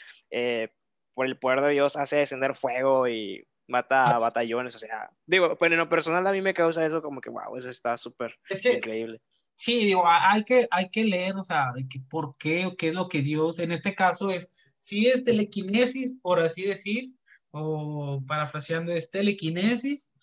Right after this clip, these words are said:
Speaker 2: pero es, ¿qué fuerza operó la telequinesis? ¿Qué fuerza
Speaker 1: Exacto,
Speaker 2: hizo que
Speaker 1: bueno.
Speaker 2: sucediera? Entonces, en este caso, la fuerza es Dios.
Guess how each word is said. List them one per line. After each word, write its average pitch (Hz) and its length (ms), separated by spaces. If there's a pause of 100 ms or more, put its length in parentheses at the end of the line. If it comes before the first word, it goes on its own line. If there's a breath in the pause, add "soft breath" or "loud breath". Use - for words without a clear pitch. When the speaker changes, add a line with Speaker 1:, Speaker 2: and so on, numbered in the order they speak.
(420 loud breath)
Speaker 2:
pero 175 420
es, 180 520 (300)
¿qué 190 180
fuerza 170 440
operó 160 280
la 151 160
telequinesis? 156 880
¿Qué 175 140
fuerza 175 520
Speaker 1:
Exacto, - 0
Speaker 2:
hizo 175 280
que 180 140
Speaker 1:
bueno. - 20
Speaker 2:
sucediera? 160 400
Entonces, 135 260 (280 loud breath)
en 156 80
este 175 180
caso, 175 400 (140)
la 160 180
fuerza 147 540
es 131 240 (120)
Dios. 156 480